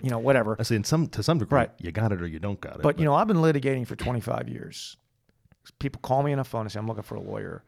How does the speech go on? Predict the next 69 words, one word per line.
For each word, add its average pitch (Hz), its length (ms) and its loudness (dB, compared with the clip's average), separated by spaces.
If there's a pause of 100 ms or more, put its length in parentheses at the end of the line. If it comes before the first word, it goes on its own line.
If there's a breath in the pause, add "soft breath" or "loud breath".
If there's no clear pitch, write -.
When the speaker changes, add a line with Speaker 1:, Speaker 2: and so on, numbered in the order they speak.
(420)
Speaker 1:
And 107 160 -6
I - 140 -12
say, - 140 -8
"What 104 80 -8
kind 113 120 -2
of 107 60 -6
lawyer 101 160 -4
for, - 240 -10
you 107 140 -8
looking 98 180 -8
for?" 92 160 -10
"I'm 101 80 -6
looking 110 180 -8
for 104 300 -8
a 95 240 -10 (300)
bulldog," 123 640 -6
Speaker 2:
Yeah. 104 120 2
Speaker 1:
usually. 123 460 4
Speaker 2:
Yeah, 117 200 4 (120)
yeah, 117 140 4
yeah. 92 280 0
Speaker 1:
Or 131 200 4
a - 20 0
guy, - 160 -6 (100)
this 156 140 0
Speaker 2:
Oh, 131 40 10
Speaker 1:
is 135 40 10
Speaker 2:
yeah. 220 80 10
Speaker 1:
a 196 60 6
really 196 180 10
Speaker 2:
A 156 40 2
Speaker 1:
tough 143 200 2
case. 120 80 4
Speaker 2:
mean 143 260 8
son 131 180 6
of 120 60 4
a 117 60 4
gun. 107 160 0
Speaker 1:
I 151 40 2
had 165 80 4
a 170 40 2
guy, 147 240 0
Speaker 2:
Yeah. - 140 -4
Speaker 1:
guy 139 160 2
call 127 220 0
me 120 120 -2
up 110 140 -2
the 113 140 -2
other 107 120 -4
day, 104 240 -6
and 101 80 -8
he's 101 180 -10
like, 107 200 -10
"Well, 135 120 2
I 135 80 4
got 127 120 -2
a - 20 -6
client 117 300 -2
I 113 40 -4
might 110 140 -4
send 113 220 -4
to 104 80 -4
you, 101 80 -6
but 107 100 -6
I'm 123 100 -2
not 113 140 -4
sure 107 160 -6
he 95 80 -6
needs, 95 400 -8